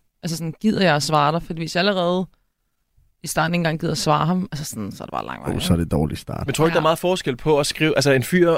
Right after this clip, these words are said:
Speaker 3: øh, over, øh, Instagram chatbesked, og så en fyr in real life?
Speaker 1: Hundrede procent. Men, men jeg kan godt lide, at man lige sådan lærer hinanden lidt at kende, sådan
Speaker 3: Okay, det er
Speaker 1: bare
Speaker 3: måske også
Speaker 1: lidt.
Speaker 3: sådan, hvis man ikke kan vibe over, øh, besked, så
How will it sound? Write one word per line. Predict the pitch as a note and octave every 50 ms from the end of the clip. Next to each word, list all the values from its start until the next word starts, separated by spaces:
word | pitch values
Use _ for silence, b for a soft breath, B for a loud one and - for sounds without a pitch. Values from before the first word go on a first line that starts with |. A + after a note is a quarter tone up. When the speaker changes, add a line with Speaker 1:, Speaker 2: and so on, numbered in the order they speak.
| - -
Speaker 3:
øh, | C3 B2+ B2 A#2
over, | G#2+ C3+ C3+ C3+ C3 B2 A#2
øh, | - - A#2+ B2 A#2 A2+
Instagram | - C#3 D3+ - D#3 C#3+ C3+ A#2+ B2
chatbesked, | - F3 F3 F#3+ - - D#3 C#3+
og | C3 E2 -
så | - D#3
en | D3 C#3+ C3+
fyr | C3 - - F#3 F3+ E3+ E3 D#3 F3 - _
in | D3 C3+
real | B2+ B2+ D3 D#3+ D#3 C#3+ C#3 D#3+
life? | E3+ - - _ _ _ b b _
Speaker 1:
Hundrede | - A3+ C4 F#4 G#4+
procent. | G4+ D4 - G3+ F3+ E3+ - _ _ _ _
Men, | G#3 G#3 G3+ F#3 D3
men | G#3 G#3+
jeg | G#3+ A3 A3
kan | A#3+
godt | A#3+ - G#3+ G3+ F#3
lide, | G3+ A3+ - -
at | G#3
man | G#3 G3+ G3+ G#3
lige | G#3+ A3+ A3+
sådan | - - G#3+ G3+ F#3 F3
lærer | E3+ D#3+ D#3+
hinanden | E3+ F#3+ F#3 E3 D#3+ E3+
lidt | F#3 G3+ G3+
at | G#3+ G3+ -
kende, | - F3 D#3+ D#3 D#3+ D#3+ E3 E3
sådan | - E3+ - - - - - _ - _
Speaker 3:
Okay, | - - -
det | C3+
er | D#3
Speaker 1:
bare |
Speaker 3:
måske | E3+ E3 G3
også | F3+ F3+
Speaker 1:
lidt. | D#3+
Speaker 3:
sådan, | F3+ F#3
hvis | F3 D#3 D#3+
man | E3+ F#3
ikke | F#3 -
kan | G3 E3 E3 E3
vibe | F3 F#3 -
over, | D#3+ D#3+ D#3+ D#3+ D#3+ D#3 A#2+ - D2+
øh, | A#2 B2+ B2+ B2+ A#2+ A#2+
besked, | C3 C3+ - F3 E3+ E3+ D3+
så | D#3 - - D3+ D3 C#3+